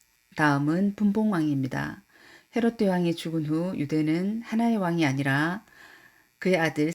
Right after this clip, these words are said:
세 명의 분봉왕에 의해 다스려집니다. 헤롯 안티파스는 갈릴리를 다스리며 세례 요한을 처형하고 예수님을 조롱합니다.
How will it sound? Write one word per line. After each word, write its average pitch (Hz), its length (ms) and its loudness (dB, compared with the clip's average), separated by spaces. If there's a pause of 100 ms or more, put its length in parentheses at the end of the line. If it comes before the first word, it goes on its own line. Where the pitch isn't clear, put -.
(140)
세 - 200 0
명의 233 380 4
분봉왕에 190 640 0
의해 147 340 -2
다스려집니다. 143 1200 -6 (1000)
헤롯 202 300 2
안티파스는 185 840 -2
갈릴리를 160 560 -4
다스리며 143 800 -2
세례 208 340 0
요한을 180 420 -2
처형하고 170 800 -4
예수님을 160 540 -4
조롱합니다. 143 760 -2